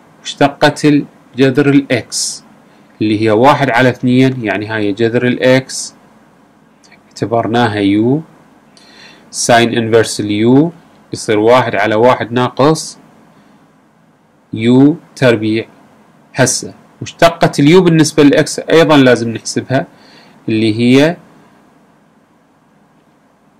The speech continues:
إكس أس واحد على اثنين، مشتقتها بالنسبة للإكس واحد على اثنين، إكس أس ناقص واحد على اثنين، زائد مشتقة الإكس واحد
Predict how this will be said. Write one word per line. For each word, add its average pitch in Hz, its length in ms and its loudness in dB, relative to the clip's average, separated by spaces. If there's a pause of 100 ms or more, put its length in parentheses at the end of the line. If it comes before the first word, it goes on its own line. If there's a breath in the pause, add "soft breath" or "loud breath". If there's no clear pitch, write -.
(720)
إكس 131 480 2
أس - 180 -8
واحد 123 300 2
على 110 200 2
اثنين، 107 320 -6
مشتقتها 135 580 -4
بالنسبة 127 440 0
للإكس 127 400 -2
واحد 143 300 2
على 156 160 6
اثنين، 147 360 0
إكس - 360 -4
أس - 160 -10
ناقص 139 380 0
واحد 113 300 -2
على 101 180 -8
اثنين، - 300 -20 (480)
زائد 120 460 0 (1080 soft breath)
مشتقة 165 580 0 (720)
الإكس 147 600 0
واحد 156 580 4